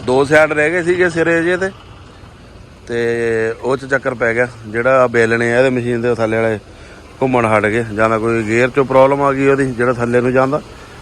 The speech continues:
ਤੇ ਬਾਕੀ ਹੁਣ ਪਤਾ ਲੱਗੂਗਾ ਖੁਲਾ ਕੇ। ਤੇ ਜਿਉਂ ਲਿਆਂਦੀ ਆਪਾਂ ਇਹ ਗਰੀਸ ਕਰਕੇ, ਕੱਲ੍ਹ ਵੀ ਗਰੀਸ ਕਰਕੇ ਚਲਾਤੀ ਹੈ, ਯਾਨੀ ਮੂੰਹ ਕੇਰਾਂ, ਅਹ, ਸੈੱਟ ਜਿਹਾ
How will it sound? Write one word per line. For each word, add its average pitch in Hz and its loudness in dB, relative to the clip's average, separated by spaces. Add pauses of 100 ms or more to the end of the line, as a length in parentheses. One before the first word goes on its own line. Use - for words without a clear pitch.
(320)
ਤੇ 101 -4
ਬਾਕੀ 101 -2
ਹੁਣ 104 -2
ਪਤਾ 104 0
ਲੱਗੂਗਾ 104 -2 (960)
ਖੁਲਾ 113 4
ਕੇ। 117 -6 (200)
ਤੇ 104 0 (760)
ਜਿਉਂ 117 6
ਲਿਆਂਦੀ 120 4
ਆਪਾਂ 120 2
ਇਹ 120 2 (320)
ਗਰੀਸ 107 -4
ਕਰਕੇ, 113 0
ਕੱਲ੍ਹ 127 4
ਵੀ 156 0
ਗਰੀਸ 139 0
ਕਰਕੇ 135 4
ਚਲਾਤੀ 127 2
ਹੈ, 139 4
ਯਾਨੀ 135 4
ਮੂੰਹ 131 0
ਕੇਰਾਂ, 135 2
ਅਹ, - -4
ਸੈੱਟ 117 0
ਜਿਹਾ 127 4